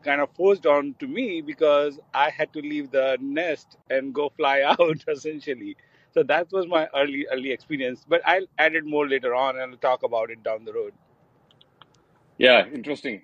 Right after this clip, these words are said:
Speaker 2: I'm sure there's a lot of parallels with all of us. Uh, and, you know, when I was growing up, I also, I guess the only thing I was known for, I knew how to cook was different types of eggs. I got good at that. Just, you know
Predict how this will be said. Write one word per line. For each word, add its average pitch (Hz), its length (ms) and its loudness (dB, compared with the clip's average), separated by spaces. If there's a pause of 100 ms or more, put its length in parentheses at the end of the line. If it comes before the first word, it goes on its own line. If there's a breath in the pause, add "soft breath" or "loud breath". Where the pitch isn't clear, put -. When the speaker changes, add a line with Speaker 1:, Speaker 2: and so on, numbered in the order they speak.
Speaker 2:
I'm 123 120 -10
sure 147 240 -4
there's 123 180 -4
a 123 60 -6
lot 117 200 -2
of 113 120 -12
parallels 127 420 -4
with 120 140 -16
all 113 180 -8
of 107 60 -10 (100)
us. 104 220 -8 (180)
Uh, 95 600 -10 (140)
and, 98 240 -16
you 110 60 -14
know, 104 80 -10
when 104 160 -6
I 120 300 -4 (640)
was 110 160 -12
growing 123 320 -6
up, 104 400 -2
I 113 140 -8
also, 107 580 -10 (240)
I 123 80 -6
guess 147 140 -8
the - 100 -12
only 156 260 -8
thing 135 180 -10
I 117 60 -2
was 107 160 -6
known 113 380 -12
for, 101 240 -4
I 95 80 -2
knew 101 260 -10
how 98 140 -8
to 101 180 -18
cook 110 240 -10
was 101 400 -10
different 101 240 -12
types 95 160 -2
of 95 100 -4
eggs. 85 320 -4
I 92 60 -6
got 90 220 0
good 98 160 -2
at 87 100 -4
that. 90 340 0
Just, 92 200 -16
you 87 60 -20
know 85 180 -10